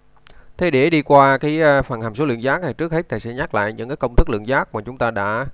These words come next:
đã học và cần phải nắm trước khi chúng ta, à, học về vấn đề hàm số lượng giác. Thế thì trong cái hàm số lượng giác á, thì chúng ta, công thức lượng giác thì chúng ta có rất nhiều cái công thức các em. Ở trong đó nó có những cái công thức sau đây.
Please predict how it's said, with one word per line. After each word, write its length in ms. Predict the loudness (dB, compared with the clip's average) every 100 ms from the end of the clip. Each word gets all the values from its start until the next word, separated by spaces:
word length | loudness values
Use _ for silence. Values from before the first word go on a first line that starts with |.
| -16 -20 -20 -6
đã 80 | -4
học 380 | 4 6 4 -2 _ -4
và 200 | -2 -2
cần 340 | -2 -4 -4
phải 200 | -8 -6
nắm 320 | -2 -2 -2 -6
trước 160 | -6 -2
khi 200 | -4 -4
chúng 180 | -6
ta, 280 | -2 -2 -2 -8 _ _ -14
à, 240 | -6 -4
học 240 | -4 -6 -4
về 140 | -6
vấn 160 | -4 -4
đề 100 | -4
hàm 140 | -6
số 120 | -8
lượng 160 | -8 -4
giác. 200 | -4 -4 -10 -20 -20 _ -20 -20 -20 -12
Thế 100 | -4
thì 120 | 0 4
trong 220 | 4 4
cái 100 | 0
hàm 140 | -2
số 100 | -2
lượng 180 | -2 0
giác 240 | 2 2
á, 80 | 0 -6
thì 100 | -6
chúng 140 | -4
ta, 320 | -2 0 -2
công 160 | -2 2
thức 140 | 2
lượng 160 | 2 -2
giác 160 | -4 -4
thì 80 | -12
chúng 120 | -8
ta 80 | -2
có 120 | -2
rất 220 | -4 -6
nhiều 360 | -2 2 2 0
cái 80 |
công 160 | -4 2
thức 120 | 2
các 80 | 2
em. 160 | -2 -4 _ _ -20 _ -20
Ở 80 | -8
trong 180 | -4 4
đó 320 | 6 6 4 -2
nó 120 | -6
có 120 | -4
những 180 | -4 -8
cái 100 | -6
công 160 | -6
thức 160 | -6 -4
sau 120 | 0
đây. 160 | 0